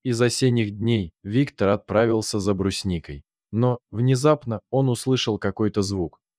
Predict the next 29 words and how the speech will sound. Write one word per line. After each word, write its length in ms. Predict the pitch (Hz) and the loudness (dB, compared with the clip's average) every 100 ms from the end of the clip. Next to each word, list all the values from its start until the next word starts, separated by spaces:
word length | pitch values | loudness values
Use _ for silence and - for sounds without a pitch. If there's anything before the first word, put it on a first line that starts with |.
| _ | _
Это 260 | 120 123 139 | -2 2 2
было 260 | 135 135 | 4 4
какое-то 540 | 117 113 - 127 117 98 | 2 0 2 2 2 0
протяжное 600 | 110 104 123 117 110 107 | 0 2 2 0 0 -2
скуление, 720 | - - 110 120 107 82 73 - | -4 -2 0 2 0 -4 -8 -14
скорее 540 | - - 107 110 117 | -16 -2 0 4 2
завывание. 720 | 101 98 92 87 80 73 67 - _ _ | 2 0 0 0 -2 -4 -10 -16 _ _
Виктор 480 | 104 113 156 - 110 | -4 0 0 0 -2
удивился 640 | 107 101 120 147 139 - | 0 0 0 0 -2 -2
и 100 | 104 | -2
насторожился. 920 | 107 104 - 104 117 113 104 - - - - | 0 -2 -2 0 0 0 -4 -6 -14 -20 -18
Странно, 580 | - 117 131 123 107 - - | -6 0 2 2 -2 -6 -4
похоже 440 | 101 - 151 139 | -2 2 0 2
на 140 | 127 | 2
волчье 420 | 117 120 113 - 107 | 2 2 0 -2 -2
завывание, 720 | 104 104 107 98 73 67 67 _ | 0 0 2 0 -2 -8 -14 _
но 200 | 101 98 | -4 -2
почему 420 | 110 - 123 139 | -4 -2 0 0
днем? 340 | 123 117 76 - _ | 0 -2 -2 -8 _
А 180 | 110 92 - | -6 -6 -4
потом 380 | 117 117 170 151 | -2 2 2 4
подумал: 520 | 135 120 107 80 69 _ | 2 2 0 -2 -8 _
«А, 180 | 101 107 _ | -4 -4 _
вообще-то, 640 | 104 110 - - 113 85 - | 0 0 2 0 0 -4 -10
звери 480 | 98 104 117 139 117 | -8 0 4 6 6
иногда 360 | 110 110 107 110 | 2 0 0 0
ведут 340 | 107 117 110 | 2 0 -2
себя 260 | - 104 107 | -2 0 2
непредсказуемо, 920 | 104 95 92 - 107 110 123 95 78 | 0 -2 -6 -2 0 2 2 0 -4